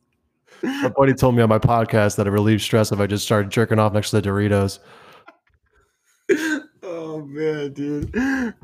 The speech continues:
Speaker 2: Oh, so, well, what else you got going on this week, man? You got anything big going on for work?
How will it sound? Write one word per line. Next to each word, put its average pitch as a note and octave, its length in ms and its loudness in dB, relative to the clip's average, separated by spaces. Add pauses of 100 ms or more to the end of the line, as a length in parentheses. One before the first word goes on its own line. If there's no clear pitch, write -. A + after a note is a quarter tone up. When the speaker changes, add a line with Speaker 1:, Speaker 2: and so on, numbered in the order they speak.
(100)
Speaker 2:
Oh, C#3 520 -2
so, A2+ 480 -4 (400)
well, C3 140 6
what D#3 120 6
else F3+ 200 4
you G#3+ 80 2
got C3 180 4
going A#2 260 4
on A2 160 4
this G2+ 160 -2
week, G#2+ 200 2
man? A2+ 360 0 (100)
You G#2+ 80 2
got A2 120 2
anything A2+ 360 2
big A2 180 2
going A2 280 4
on B2+ 220 4 (140)
for G2 120 -2
work? A2 340 0